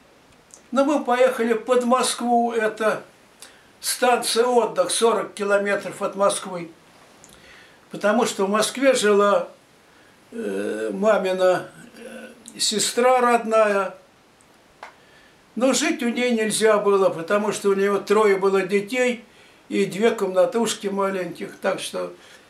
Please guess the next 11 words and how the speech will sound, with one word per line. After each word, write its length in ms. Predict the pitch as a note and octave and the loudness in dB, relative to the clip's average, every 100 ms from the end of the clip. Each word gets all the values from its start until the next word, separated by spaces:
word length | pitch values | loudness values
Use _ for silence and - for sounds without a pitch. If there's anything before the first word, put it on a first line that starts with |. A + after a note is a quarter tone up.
| - _ _ - - - - | -20 _ _ -20 -20 -20 -8
и 100 | B3+ | 2
вот 200 | C4 C4 | 2 2
какая-то 500 | A#3+ A3 A#3+ A#3 A3 | -2 0 0 0 0
нам 200 | A3 A3 | 2 2
уступили 680 | A3 - A#3+ A3 A#3 A#3 G#3 | 0 -2 -4 -4 -2 -2 0
какую-то 760 | G#3+ G#3 A3+ A3 G#3 G3+ G3 - | -2 -2 -2 -4 -2 0 0 -4
крохотную 760 | - A3 A3 F#3 F3+ F#3+ F#3+ F3+ | -2 2 2 0 -4 -2 0 -2
комнатку. 880 | F3+ C4 A3+ G3+ G3+ - A3 - - - - - - _ - | 0 2 2 0 -4 -2 -2 -2 -8 -20 -20 -20 -20 _ -20
В 300 | - F3+ D#3+ | -14 -10 -4
ней 200 | G#3 G3+ | 0 0
было 480 | G3 G3+ G3 F#3 | 4 4 4 2